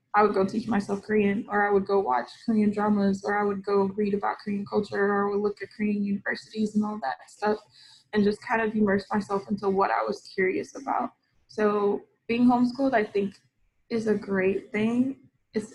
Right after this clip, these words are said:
a blessing that I was able to, because, um, my mom is a stay-at-home mom and my dad is the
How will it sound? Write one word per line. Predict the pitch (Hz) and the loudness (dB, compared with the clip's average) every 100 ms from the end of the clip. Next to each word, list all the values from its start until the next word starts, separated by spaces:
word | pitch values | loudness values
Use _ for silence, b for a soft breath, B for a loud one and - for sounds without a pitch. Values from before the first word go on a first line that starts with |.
| - | -4
a | 208 | -2
blessing | 202 269 320 320 269 220 | 4 4 4 2 0 2
that | 214 | 2
I | |
was | 202 202 - | 2 0 -2
able | 233 240 226 214 | 0 2 2 2
to, | 214 220 | -2 -6
because, | 208 208 214 208 196 | -6 -6 -2 -2 -4
um, | 220 233 233 247 240 | -4 -6 -6 -8 -4
my | 208 208 | 0 2
mom | 220 220 220 | 4 2 0
is | 220 214 | -4 -4
a | |
stay-at-home | 208 202 208 202 208 202 | -6 -6 -4 0 2 2
mom | 208 208 | 0 -2
and | 202 | -4
my | 202 202 | -6 -4
dad | 202 214 | -2 2
is | 202 202 | 2 0
the | 202 202 | -2 -4